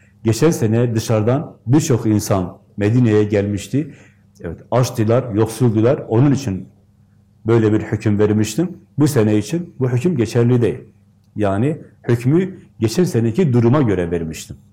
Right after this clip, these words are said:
Bu sene istediğinizi yapabilirsiniz.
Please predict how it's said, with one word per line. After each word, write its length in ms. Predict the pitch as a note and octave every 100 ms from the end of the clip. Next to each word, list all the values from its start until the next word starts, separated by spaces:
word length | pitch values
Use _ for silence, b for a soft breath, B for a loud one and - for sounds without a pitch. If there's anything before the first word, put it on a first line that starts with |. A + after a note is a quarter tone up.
| _ - _ _ _ _ B2+
Bu 120 | C3+
sene 340 | A2 A2+ C#3+ - - - -
istediğinizi 560 | - A2 G#2 G2+ G2+
yapabilirsiniz. 800 | C#3+ - A2 G2+ F#2 - - -